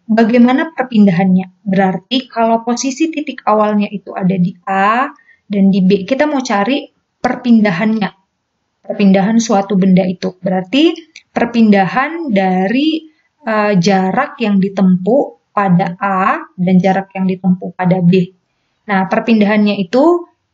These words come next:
bisa kita lihat, berarti perumusannya itu adalah R B dikurang R A. Ini merupakan vektor ya. Nah,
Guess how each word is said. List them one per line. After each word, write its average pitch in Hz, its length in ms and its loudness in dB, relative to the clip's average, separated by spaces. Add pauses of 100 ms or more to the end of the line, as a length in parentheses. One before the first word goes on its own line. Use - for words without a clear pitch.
(720)
bisa 208 240 -2
kita 202 240 0
lihat, 185 480 -2 (240)
berarti 190 400 -4
perumusannya 202 640 0
itu 196 80 -10
adalah 185 640 0 (1400)
R 214 220 -2 (100)
B 180 60 4 (680)
dikurang 208 560 -2
R 208 240 -2
A. 196 400 -4
Ini 214 160 2
merupakan 233 400 2
vektor 196 400 -4
ya. 208 240 0 (1000)
Nah, 196 260 0